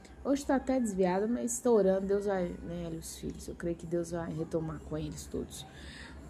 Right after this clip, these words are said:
E eles chegavam da igreja, a gente ia pro culto da manhã, escola bíblica, e o almoço era o pastor e as pessoas da igreja, não era a comida que tava na mesa. Aquilo foi me enojando a ponto de eu não querer mais almoçar com aquele povo.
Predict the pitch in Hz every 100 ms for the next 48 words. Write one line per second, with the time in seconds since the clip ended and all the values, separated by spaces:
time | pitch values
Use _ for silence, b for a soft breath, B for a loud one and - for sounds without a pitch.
0 | - - - 196 208 220 - 220 202 185
1 | 180 160 156 160 190 180 151 147 156 -
2 | 156 165 - 156 - 151 151 165 180 180
3 | - 156 156 160 185 180 165 - 160 -
4 | - - B B B - 208 220 220 196
5 | 190 202 220 214 240 233 233 - 190 196
6 | 214 214 208 214 196 220 208 180 180 175
7 | 165 170 233 294 - 180 165 160 - 160
8 | 165 160 160 147 165 175 202 190 220 214
9 | 214 226 233 220 190 214 220 175 170 185
10 | 220 220 175 - B B B B - 185
11 | 214 220 233 240 254 254 247 233 214 185
12 | 185 165 160 165 147 151 147 147 -